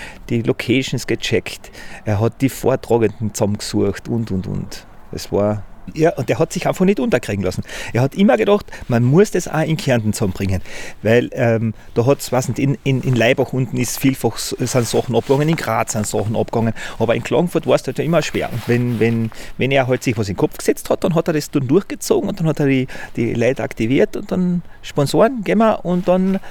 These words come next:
war das da. Und dann haben wir das gemacht und so,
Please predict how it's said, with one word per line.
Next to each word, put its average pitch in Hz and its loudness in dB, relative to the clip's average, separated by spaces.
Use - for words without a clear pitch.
war - 4
das 185 0
da. 180 4
Und 117 -4
dann 139 2
haben 151 2
wir 143 4
das 135 0
gemacht - 0
und 147 -2
so, - -2